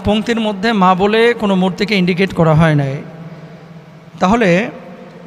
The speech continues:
শেষে যে অংশটা আছে যে, "ও মা তোর চরণেতে দিলাম এই মাথা পেতে, দে গো তোর পায়ের ধুলা, সে যে আমার মাথার মালিক।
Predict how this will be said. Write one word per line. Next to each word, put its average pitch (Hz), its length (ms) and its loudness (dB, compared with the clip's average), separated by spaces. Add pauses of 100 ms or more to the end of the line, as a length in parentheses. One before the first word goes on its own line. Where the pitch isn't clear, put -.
(120)
শেষে - 360 -2
যে 277 120 -2
অংশটা 233 420 2
আছে 165 280 -2
যে, 165 220 -2
"ও 202 100 0
মা 214 160 4
তোর 214 260 0
চরণেতে 214 640 0
দিলাম 196 460 2 (360)
এই 240 140 2
মাথা 208 320 2
পেতে, 190 480 -2 (520)
দে 185 200 4
গো 226 140 2
তোর 214 220 2
পায়ের 196 360 0
ধুলা, 175 380 2 (500)
সে 214 240 0
যে 208 100 2
আমার 208 320 4
মাথার 185 340 2
মালিক। 151 300 0